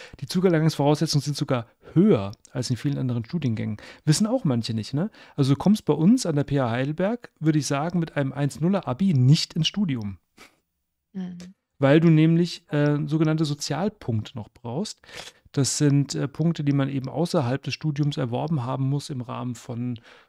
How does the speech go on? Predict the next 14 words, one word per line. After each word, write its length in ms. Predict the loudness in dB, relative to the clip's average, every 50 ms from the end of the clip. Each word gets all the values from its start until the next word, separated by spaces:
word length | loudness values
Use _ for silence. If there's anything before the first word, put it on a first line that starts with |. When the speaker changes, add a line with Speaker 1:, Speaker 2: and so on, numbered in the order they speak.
| _
Speaker 1:
sozialen 640 | _ -12 -12 -12 -10 -10 -8 -8 -6 -6 -6 -6 -6
Tätigkeiten, 1000 | -4 -4 -4 -4 -6 -8 -8 -4 -2 0 2 2 0 0 0 0 0 0 0 -2 -4
F 200 | -6 -8 -6 -4
S 220 | -4 -4 -4 -4
J, 280 | -2 0 0 0 0 -2 -6 -8 -8 -6 -6 -6 -6 -6
äh, 260 | -6 -6 -4 -4 -4 -6
Vereinsaktivität, 1200 | -6 -6 -8 -8 -6 -4 -2 0 2 2 2 2 0 -6 -10 -10 -10 -10 -10 -10 -10 -10 -10 -4
keine 260 | 2 2 4 4 4
Ahnung, 320 | 2 2 4 4 2 2 -2
was 180 | -6 -8 -8
da 80 | -10 -6
alles 240 | -6 -6 -6 -4 -4
reinzählt, 500 | -4 -4 -4 -4 -4 -6 -6 -6 -6 -6
ne? 160 | -8 -8